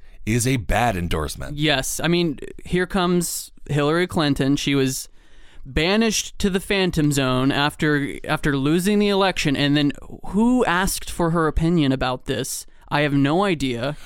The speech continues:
Speaker 1: Well, I mean, you know, a lot of people will say this, and I agree with these people saying this. Hillary Clinton has a right to speak. She has a right to theoretically run for office again. She can do whatever the hell she wants to do. Bernie Sanders also had a right to run for office in two thousand sixteen.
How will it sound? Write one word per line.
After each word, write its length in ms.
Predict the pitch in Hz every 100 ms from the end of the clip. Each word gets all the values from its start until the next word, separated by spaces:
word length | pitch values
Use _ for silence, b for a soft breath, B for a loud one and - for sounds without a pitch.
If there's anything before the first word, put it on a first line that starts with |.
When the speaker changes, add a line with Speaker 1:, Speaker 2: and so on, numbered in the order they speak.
| B
Speaker 1:
Well, 180 | 180 254
I 60 | 233
mean, 200 | 233 214
you 200 | 202 202
know, 200 | 208 196
a 20 |
lot 240 | 151 147 180
of 120 | 202
people 320 | 175 - 151
will 120 | 143
say 220 | 127 123 104
this, 280 | 90 - -
and 140 | 151 175
I 120 | 254
agree 360 | 254 151 170
with 180 | 226 151
these 180 | 123 110
people 340 | - 110 98 90
saying 320 | 104 95 82
this. 280 | 71 - -
Hillary 380 | 156 226 262 262
Clinton 380 | - 202 185 170
has 200 | 147 127
a 60 |
right 380 | 123 123 135 -
to 100 | 143
speak. 460 | 127 - 90 - - B B
She 220 | B 127 127
has 180 | 160 170
a 80 | 190
right 280 | 185 202
to 80 | 202
theoretically 640 | 185 208 208 202 208 202 214
run 220 | 220 214
for 200 | 226 233
office 380 | 262 - 156 123
again. 320 | 107 92 90
She 220 | - 320
can 180 | - 330
do 160 | 320
whatever 420 | 294 311 311 302 294
the 140 | 262
hell 260 | 262 269 269
she 200 | - 262
wants 340 | 269 269 -
to 100 | 147
do. 200 | 107 82 - _ _ _ _ b b b b
Bernie 280 | - 262 302
Sanders 480 | 269 277 285 247 214
also 360 | 233 240 233 208
had 120 | 208
a 60 |
right 240 | 196 185 185
to 100 | 180
run 220 | 175 165
for 180 | 165 165
office 300 | 151 156 170
in 100 | 151
two 140 | 156
thousand 400 | 143 139 127 135
sixteen. 560 | - 131 - 123 90